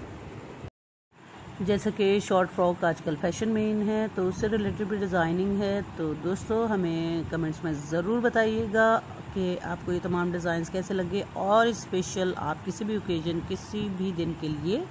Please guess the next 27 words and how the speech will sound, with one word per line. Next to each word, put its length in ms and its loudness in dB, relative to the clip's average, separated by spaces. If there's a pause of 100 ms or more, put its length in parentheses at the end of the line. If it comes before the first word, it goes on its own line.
(600)
dress 240 4
designing 440 4
देखना 260 0
चाहते 300 2
हैं, 300 0
तो 120 2
please 640 0
आप 160 6
हमारे 240 0
channel 260 -2
का 100 -6
विजिट 380 -2
करें। 340 -2
आपको 560 0
हर 340 4 (120)
तरह 380 4
के 420 0 (1080)
मिल 200 2
सकते 360 4
हैं। 540 2 (100)
पाकिस्तान 640 2
मेरी 280 0
शान, 500 -2
जैसा 260 -4
कि 380 -2
आप 200 -2
देख 260 -2